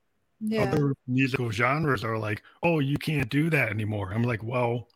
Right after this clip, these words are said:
Speaker 2: rock used to do it, and now hip hop is doing it, so why can't
Speaker 1: Yeah.
Speaker 2: electronic music do that? It could do that.
Speaker 1: Yeah.
Speaker 2: What's the problem?" <laughs>
Speaker 1: Yeah, I, I think that that's,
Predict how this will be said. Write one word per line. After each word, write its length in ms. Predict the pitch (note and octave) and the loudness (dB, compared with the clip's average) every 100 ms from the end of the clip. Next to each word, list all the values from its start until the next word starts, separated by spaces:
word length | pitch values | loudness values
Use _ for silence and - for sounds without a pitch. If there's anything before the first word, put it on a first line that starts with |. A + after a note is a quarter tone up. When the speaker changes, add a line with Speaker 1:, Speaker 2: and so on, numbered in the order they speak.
| _ _ - | _ _ -8
Speaker 2:
rock 380 | G#2+ A2+ C#3+ - | 0 0 0 2
used 240 | C#3 B2 | 0 0
to 80 | A#2+ | -6
do 260 | G#2+ A#2 B2 | -4 -2 -2
it, 160 | D3 - | -2 -2
and 100 | A#2 | -2
now 160 | A2 A2+ | 0 2
hip 260 | A2 B2+ | 0 0
hop 220 | D#3+ D3+ | -2 -4
is 140 | G#2+ G2 | -6 -4
doing 180 | A2 C#3 | 0 0
it, 100 | C3 | -2
so 140 | B2 | -4
why 300 | A2 A2+ B2+ | 0 0 0
can't 260 | - D3 B2+ | -2 -4 -2
Speaker 1:
Yeah. 60 | |
Speaker 2:
electronic 580 | C3 B2+ C#3 C3+ - B2+ B2 | -4 -2 -4 -4 -8 -6 -2
music 300 | A#2+ G2 F2+ | 0 -2 -4
do 140 | G#2 | -4
that? 180 | F#2 A2 | -4 -4
It 160 | A2+ G#2+ | -6 -6
could 220 | D3+ A#2+ | -6 -4
do 140 | G#2+ | -8
that. 220 | F2 - - _ - | -6 -8 -8 _ -8
Speaker 1:
Yeah. 200 | A#3 F#3 | -4 -2
Speaker 2:
What's 160 | G#3 | -4
the 80 | - | -4
problem?" 340 | A#3 A3 A3 - _ - - | 0 0 -2 -18 _ -12 -4
<laughs> 440 | - - - G3 - - - - - B3+ | 0 2 2 0 -4 -10 -14 -14 -6 4
Speaker 1:
Yeah, 320 | B3+ A3 A3+ A#3 | 8 8 8 10
I, 420 | B3 C4+ C4+ - - | 12 12 10 8 8
I 180 | C4 | 8
think 320 | C4+ D#4+ E4+ G4 | 8 6 6 4
that 260 | F4 - - | 4 4 6
that's, 560 | C#4 D4 - - - | 6 6 -2 -4 -8